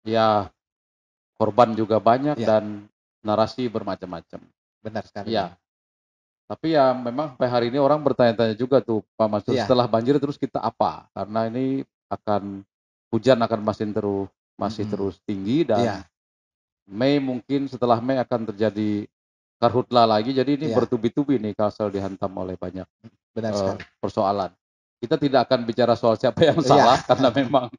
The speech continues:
Speaker 1: banjir itu tersangka utamanya ada hujan dan biang keladi
Speaker 2: Ya.
Speaker 1: kalau istilah meme <laughs> kawan-kawan di media
Speaker 2: Ya,
Speaker 1: sosial.
Speaker 2: benar, Bang.
Speaker 1: Nah, kita akan bicara soal sejarah ya, Pak Mansur. Saya baca di beberapa
Speaker 2: Ya.
Speaker 1: status dan flyer Pak Mansur tentang banjir di Kalsel. Mungkin Pak Mansur bisa cerita,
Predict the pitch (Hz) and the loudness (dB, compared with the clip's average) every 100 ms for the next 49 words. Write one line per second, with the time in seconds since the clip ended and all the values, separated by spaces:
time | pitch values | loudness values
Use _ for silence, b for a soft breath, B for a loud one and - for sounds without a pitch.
0 | _ _ _ _ _ 117 120 123 139 139 | _ _ _ _ _ -2 -2 2 2 2
1 | 156 156 151 135 117 127 131 127 117 120 | 2 0 0 -2 2 2 2 0 2 2
2 | 120 120 120 113 110 110 104 120 120 120 | 2 0 0 0 2 2 0 0 2 2
3 | 117 107 104 - _ _ _ 123 123 120 | 2 0 -4 -14 _ _ _ 4 4 4
4 | 131 113 123 123 107 104 - 110 104 107 | 4 4 4 2 2 0 -2 -4 -4 -2
5 | 107 117 - 147 123 127 117 110 107 107 | -2 -2 2 2 4 4 4 2 -2 -4
6 | 101 101 104 - 92 113 110 98 85 127 | -4 -2 -4 -4 -6 -6 -8 -8 -8 -8
7 | 170 196 185 180 151 165 165 160 151 139 | -2 0 0 -2 -2 2 2 2 0 0
8 | 135 127 110 107 110 87 90 - - _ | -2 -6 -2 0 0 -6 -12 -14 -20 _
9 | - _ _ _ _ _ _ 143 147 160 | -20 _ _ _ _ _ _ 6 8 8
10 | 160 139 127 123 120 - 117 113 107 - | 6 4 4 4 4 6 6 6 2 -4
11 | _ _ - 101 - _ - 101 107 131 | _ _ -12 -12 -12 _ -2 0 0 -2
12 | 117 113 110 - 107 110 - 107 104 107 | 0 0 -2 -4 0 0 2 0 0 -4
13 | 151 135 113 117 107 101 101 107 98 101 | -2 -2 0 -2 0 -4 -2 -4 -4 -4
14 | 98 92 110 175 220 196 190 180 185 175 | -6 -4 -4 -2 -2 0 -2 0 -2 0
15 | 175 185 185 113 | 0 0 0 -2